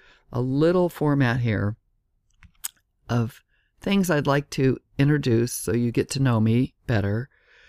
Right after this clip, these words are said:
And I'm a big follower of A Course in Miracles, which is spiritual psychotherapy,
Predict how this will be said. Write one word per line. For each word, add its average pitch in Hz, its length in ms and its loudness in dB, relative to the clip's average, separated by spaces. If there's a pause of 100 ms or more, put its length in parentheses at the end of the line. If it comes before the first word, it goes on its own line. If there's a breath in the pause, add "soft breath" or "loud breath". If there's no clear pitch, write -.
(500 soft breath)
And 147 520 2 (500)
I'm 156 200 2
a 147 60 2
big 170 240 -2
follower 147 520 2
of 135 100 -2
A 143 60 -4
Course - 360 -2
in 143 60 0
Miracles, 113 760 0
which 131 200 -6
is 123 120 -2
spiritual 147 760 0
psychotherapy, 117 1080 -2